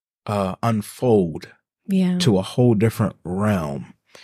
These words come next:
Speaker 1: And so
Speaker 2: Mm.
Speaker 1: I believe that God can take those areas of pain.
Speaker 2: Yes.
Speaker 1: He can take those positions, those thoughts, those things that are taking place in your heart and your mind and take you to a place if you allow it.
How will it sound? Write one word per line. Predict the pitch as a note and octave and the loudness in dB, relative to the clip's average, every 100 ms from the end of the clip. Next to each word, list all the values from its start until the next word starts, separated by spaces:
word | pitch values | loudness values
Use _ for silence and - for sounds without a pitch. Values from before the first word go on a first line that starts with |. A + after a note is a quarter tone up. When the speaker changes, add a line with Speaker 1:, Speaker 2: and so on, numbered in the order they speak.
| _ | _
Speaker 1:
And | - - | 4 6
so | G3 F3+ F#3 | 6 6 4
Speaker 2:
Mm. | F#3 F#3 | 0 0
Speaker 1:
I | A2 A#2+ | 2 4
believe | B2 A#2 A#2 A2+ A2 F#2+ | 4 4 4 4 4 2
that | F#2+ F2 | -2 0
God | G#2+ G#2+ F#2 | 0 0 0
can | - A#2 | 2 2
take | - G#2 - | 2 0 0
those | G2+ F#2+ | 0 0
areas | F#2 F#2+ F#2 E2+ | 0 2 2 0
of | D2+ D2+ - | -4 -6 -12
pain. | - A#2+ A#2+ B2+ D#3 F3+ - - | -10 -2 2 4 4 0 -4 -4
Speaker 2:
Yes. | G3 F3+ F3 E3 - - - | 0 0 -2 -6 -14 -16 -4
Speaker 1:
He | - | 0
can | A#2+ G#2+ | 2 2
take | G#2 C3 B2 - - _ _ - | 2 2 2 2 -10 _ _ -2
those | A#2+ A#2+ A2+ - _ _ - | 2 4 2 -4 _ _ -2
positions, | C3 G#2 B2+ - C3 A2 | 0 4 2 2 0 2
those | A2 G2+ - | 0 0 0
thoughts, | C3+ C3 - - | 2 4 2 -2
those | A#2+ - | -2 0
things | - B2 G#2 | 0 0 0
that | A2 G#2+ F#2+ - - - - | 0 0 -4 -10 -20 -20 -2
are | A#2 | 0
taking | - D#3 C#3 A#2 | 2 0 2 0
place | - C#3+ B2+ - | 2 2 2 2
in | A2 | 0
your | G#2+ | 0
heart | A#2 C#3+ | 0 -2
and | G#2+ | 0
your | G#2+ | 0
mind | A#2+ C3+ C3 - | 0 0 0 -2
and | G#2+ G2+ | -2 -4
take | - D#3 - | -4 -4 -2
you | C#3+ | -4
to | - | -2
a | A#2 | -2
place | F3 B2 - | 0 0 2
if | F3+ F#3 | 2 2
you | F3 F#3 | 4 4
allow | D3 C3+ F3 A#3 G3+ | 4 0 -2 -2 -2
it. | A2+ | -4